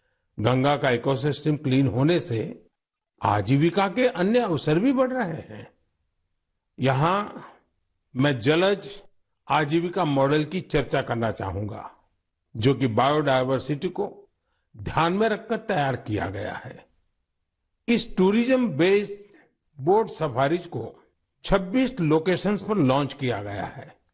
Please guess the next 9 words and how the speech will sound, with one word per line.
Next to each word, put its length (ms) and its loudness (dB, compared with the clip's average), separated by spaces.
जाहिर 460 2
है, 480 -4
नमामि 600 2
गंगे 340 0
मिशन 400 0
का 100 0
विस्तार, 720 0
उसका 300 0
दायरा 720 0